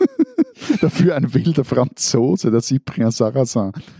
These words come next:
Mit, und der, der, der war dann auch irgendwie in den französischen Nachrichten, war dann der Headliner inklusive weinendem Papa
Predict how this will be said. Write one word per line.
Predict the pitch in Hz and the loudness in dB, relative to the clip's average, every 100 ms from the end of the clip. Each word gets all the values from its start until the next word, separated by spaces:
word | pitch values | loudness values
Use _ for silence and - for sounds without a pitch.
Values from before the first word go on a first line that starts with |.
| - | -10
Mit, | 135 131 143 | -4 -2 -2
und | 120 - | -4 -2
der, | 127 | -2
der, | 131 123 | 2 2
der | 127 113 | 2 2
war | 123 | 0
dann | 127 117 | 0 0
auch | 110 113 | 0 0
irgendwie | 113 110 | 0 2
in | |
den | 104 | 2
französischen | - 107 110 113 - | -2 -2 -2 -2 -4
Nachrichten, | 107 107 110 - 98 | -2 -2 -4 -8 -4
war | 98 | -4
dann | 98 98 | -4 -4
der | 98 | -4
Headliner | 104 101 107 92 98 98 | -4 -4 -2 -2 -2 -4
inklusive | 107 - 110 - 101 101 | -6 -4 -6 -6 -6 -4
weinendem | 90 90 104 98 - | -2 -4 -4 -8 -4
Papa | 101 - - 95 101 | -4 -4 -8 -6 -6